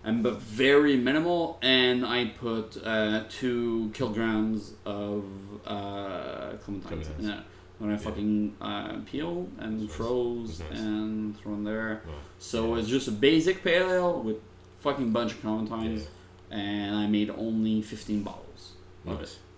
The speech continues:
Speaker 2: Oh,
Speaker 1: That's
Speaker 2: yeah, it's got, like, that sparkliness to
Speaker 1: It
Speaker 2: it,
Speaker 1: is, it
Speaker 2: plus
Speaker 1: is.
Speaker 2: the bitterness to it, plus, like, that citrusy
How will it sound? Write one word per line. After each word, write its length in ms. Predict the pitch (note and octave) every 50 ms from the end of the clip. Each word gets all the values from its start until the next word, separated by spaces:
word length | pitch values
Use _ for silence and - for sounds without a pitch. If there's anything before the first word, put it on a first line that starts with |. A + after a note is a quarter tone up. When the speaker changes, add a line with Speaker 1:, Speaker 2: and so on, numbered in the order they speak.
| - - - - - - - -
Speaker 2:
Oh, 60 | F#2+ F#2+
Speaker 1:
That's 140 | G2 F#2+ G2+
Speaker 2:
yeah, 100 | G2+ F#2+
it's 120 | F2+ -
got, 200 | - G#2 G2+ G2 F2+
like, 160 | F2 E2+ E2
that 180 | D#2+ D2+ D2+ -
sparkliness 680 | - - - - F2 E2+ D#2+ - - E2 D#2 D2+ D2 - - - - - - - - - - - - - - - - - - - - - - - D#2+ E2 - - - -
to 80 | -
Speaker 1:
It 40 | B2
Speaker 2:
it, 60 | B2
Speaker 1:
is, 260 | B2+ B2+ B2+ A#2 A2 A#2
it 60 | -
Speaker 2:
plus 180 | C3+ C#3 C#3
Speaker 1:
is. 220 | D#3 D#3+ E3 E3+ D#3+ - - A#2 A2+
Speaker 2:
the 60 | G#2+
bitterness 420 | F#2 F2+ F2+ F2 F2 F2 E2+ - -
to 260 | - - E2+ E2+ E2 D#2+
it, 60 | D#2 - - -
plus, 520 | - - G2+ G2 F#2+ G2 - - - - - - - - - - - - - - - - - - -
like, 100 | D#2 D#2
that 140 | D#2 D2+
citrusy 600 | - - - E2+ D2+ - D#2 D2 - - D2+ D2+